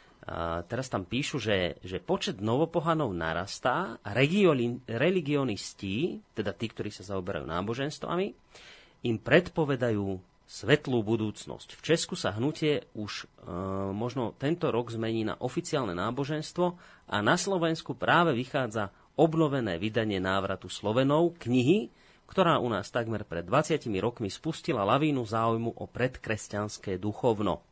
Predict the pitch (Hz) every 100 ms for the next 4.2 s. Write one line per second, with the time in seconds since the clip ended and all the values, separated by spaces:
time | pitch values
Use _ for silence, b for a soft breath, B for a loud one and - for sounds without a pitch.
0 | _ _ _ B B B B B B B
1 | B B B 107 98 98 87 _ _ _
2 | - 131 135 - 170 139 120 139 127 117
3 | 120 - 98 - - 110 143 185 120 104
4 | 87